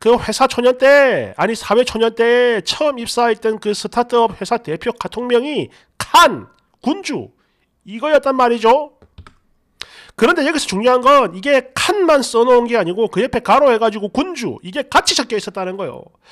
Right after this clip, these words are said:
그리고 프사가 자기가 키우는 도베르만이랑 둘이 같이 찍은 사진이었는데, 나는 그래가지고 당연히 이 칸이라고 하는 게 이 개 이름인 줄 알았지.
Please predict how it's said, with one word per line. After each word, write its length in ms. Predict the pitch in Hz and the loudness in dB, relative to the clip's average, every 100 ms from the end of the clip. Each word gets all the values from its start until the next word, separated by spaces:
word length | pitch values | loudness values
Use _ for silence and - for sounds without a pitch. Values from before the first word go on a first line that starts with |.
| - - | -20 -4
그리고 360 | 240 320 262 - | 0 2 0 -2
프사가 720 | 233 262 269 226 240 135 101 | -4 0 2 2 0 -2 -4
자기가 360 | - 277 294 254 | -2 -2 -2 -4
키우는 400 | - 277 247 240 | -4 -6 -4 -4
도베르만이랑 840 | 131 190 226 240 233 226 233 240 | -4 -2 0 0 -2 -2 -4 -4
둘이 200 | 233 175 | -6 -10
같이 320 | - 233 294 | -8 -8 -8
찍은 220 | - 247 226 | -8 -6 -4
사진이었는데, 1200 | - 190 226 226 233 226 214 240 247 214 127 - _ _ - - - | -4 -6 -6 -4 -2 -4 -4 -2 -2 -4 -10 -12 _ _ -20 -14 2
나는 280 | 294 403 | 2 4
그래가지고 760 | 285 349 320 254 233 240 247 135 | 2 2 2 0 0 0 2 -2
당연히 460 | - 160 240 359 | -4 -2 0 0
이 180 | 247 226 | -4 -8
칸이라고 540 | - - 392 311 254 233 | -6 -2 0 2 2 2
하는 200 | 214 202 | 2 -2
게 100 | 220 | -6
이 240 | 226 233 | -8 -12
개 140 | - 131 | -10 -4
이름인 340 | 277 381 339 | 0 2 0
줄 120 | 262 | 0
알았지. 640 | 233 220 - 220 214 110 - | 2 0 -2 -12 -10 -12 -16